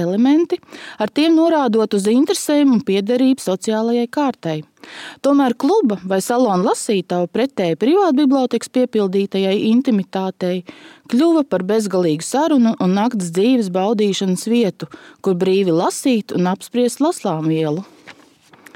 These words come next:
Deviņpadsmitajā gadsimtā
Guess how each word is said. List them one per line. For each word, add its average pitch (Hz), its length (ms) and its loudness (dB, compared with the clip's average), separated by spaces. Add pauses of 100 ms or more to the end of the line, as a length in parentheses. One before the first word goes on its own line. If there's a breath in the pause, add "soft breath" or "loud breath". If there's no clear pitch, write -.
(1000 loud breath)
Deviņpadsmitajā 214 800 2 (100)
gadsimtā 262 560 0